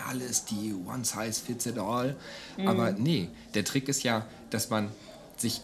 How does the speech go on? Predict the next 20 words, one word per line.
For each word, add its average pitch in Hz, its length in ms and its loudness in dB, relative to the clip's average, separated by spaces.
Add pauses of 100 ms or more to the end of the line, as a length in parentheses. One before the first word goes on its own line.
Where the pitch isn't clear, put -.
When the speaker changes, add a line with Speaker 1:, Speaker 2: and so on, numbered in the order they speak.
Speaker 1:
immer 165 280 6
Speaker 2:
Mhm. 101 140 6
Speaker 1:
wieder 101 320 6
jeden 143 300 4
Tag 127 260 2
Speaker 2:
Keep - 100 8
Speaker 1:
neu 113 180 8
Speaker 2:
it 147 60 2
Speaker 1:
Gedanken - 360 6
Speaker 2:
simple. 196 120 6
Speaker 1:
über 113 200 2
das, 110 240 4
Speaker 2:
I 190 60 4
Speaker 1:
"Was 101 140 8
Speaker 2:
mean, 98 60 4
Speaker 1:
brauche 123 260 4
Speaker 2:
ja. 196 100 10
Speaker 1:
ich - 120 0
eigentlich?" 80 460 -2
macht - 320 2